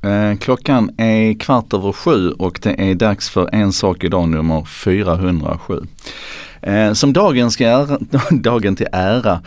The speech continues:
eh, ska handla om, eh, vad var det för fånig sak att säga? Det är sånt som, ni vet, som kommer att hända när jag nu ska köra live, att jag säger fullständigt meningslösa saker för,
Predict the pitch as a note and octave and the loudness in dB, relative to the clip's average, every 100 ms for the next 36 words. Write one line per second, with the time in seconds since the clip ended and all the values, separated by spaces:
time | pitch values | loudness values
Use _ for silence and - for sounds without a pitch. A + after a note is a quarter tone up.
0 | - - - - F#2+ F#2 F#2 - - - | -14 -18 -10 -2 2 2 0 -4 -6 -2
1 | A2+ A2+ A2 A#2 A2+ G2 F#2+ F#2+ F2+ F2 | 0 2 2 2 2 0 0 0 0 0
2 | F2 - F#2+ - G#2 A#2 B2 G#2 - - | -2 -4 -12 -4 0 2 2 0 -6 -8
3 | E2+ D#2+ F2 F2 - F2 - - - - | -6 -6 -6 -6 -6 -8 -8 -8 -6 -6
4 | E2 C3+ - B3+ F#3+ C#3+ B2+ - - - | -2 0 2 2 2 0 -2 -8 -20 -8
5 | - D3 G#2+ - B2 C#3+ B2+ B2 C3+ C#3 | 0 2 2 0 -2 0 2 2 2 2
6 | B2+ G2 G2+ G#2 G#2+ - F#2 G#2 F2+ G2 | 2 2 2 2 0 -2 -4 -2 0 2
7 | G#2 F2 F2 G#2 G2 C3+ F#2 F2+ B2+ - | 2 0 0 -2 0 2 0 2 0 2
8 | A2+ A2 G#2+ C3 C#3 G2 - E2 - F2+ | 0 2 4 4 2 0 0 -2 -2 -4
9 | - G#2 - - - G#2 | -2 -4 -2 -8 -8 -12